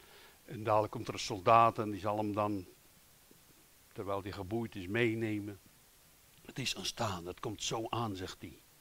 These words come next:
"Nog even en dan ben ik er niet meer." Dan gebruikt hij de tijd om ons te waarschuwen. Dat het licht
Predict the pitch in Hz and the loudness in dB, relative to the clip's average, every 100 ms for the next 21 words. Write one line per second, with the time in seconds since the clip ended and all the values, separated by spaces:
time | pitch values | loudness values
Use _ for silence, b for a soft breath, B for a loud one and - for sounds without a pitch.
0 | - - - - 151 135 92 87 - B | -20 -14 -10 0 2 2 0 -8 -14 B
1 | B - 101 107 117 110 110 101 95 90 | B -10 -4 -2 -2 -2 -4 -4 -6 -8
2 | - B B B B - 117 95 160 165 | -12 B B B B -8 -6 0 2 2
3 | 156 123 98 - - - 147 123 208 - | 0 -4 -8 -10 -6 -2 -2 -2 -8 0
4 | 175 165 - 127 107 131 139 - - - | 2 2 0 -4 2 2 2 -4 -10 -16
5 | - - - - B B B 113 117 131 | -20 -20 -20 -20 B B B -4 0 0
6 | 131 156 139 | 4 2 2